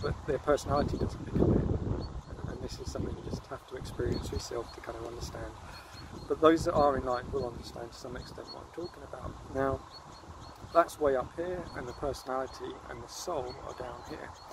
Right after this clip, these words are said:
But God does exist, and God is the source of everything, and so creation and everything that's happening right now, including you and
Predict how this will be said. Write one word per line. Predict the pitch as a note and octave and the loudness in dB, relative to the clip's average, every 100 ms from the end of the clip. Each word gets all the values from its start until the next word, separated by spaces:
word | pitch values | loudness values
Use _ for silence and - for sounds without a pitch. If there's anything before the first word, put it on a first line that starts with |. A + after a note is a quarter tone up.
| - - - - | -14 -14 -14 -10
But | E3 - | -8 8
God | F3 - | 8 8
does | C#3 | 0
exist, | B2+ - D#3+ - C#3 | 0 -2 -2 -2 -8
and | C3 | -4
God | C#3+ D3 C#3+ - - | 2 2 0 -8 -2
is | C#3+ C3+ B2+ - - - - | 0 0 -2 -8 -12 -12 -10
the | |
source | B2+ - D3 - | -8 2 2 2
of | - | -4
everything, | A#2+ A#2 - C3+ | -4 -4 -8 -8
and | B2 | -8
so | - C3 | -6 -6
creation | A#2+ - C#3+ D#3 - C#3+ | -4 2 2 2 -4 -6
and | C3 | -2
everything | C3 B2+ C3 - C3 | -2 -2 -4 -4 -4
that's | A#2+ - | -4 -6
happening | C#3 - B2+ | -6 -6 -6
right | A#2+ A#2+ C3+ | -4 -4 -2
now, | B2+ A#2+ | 0 0
including | B2+ - C3 C3+ C3 | -2 0 0 0 0
you | A#2+ A#2+ | 2 2
and | A#2+ | 0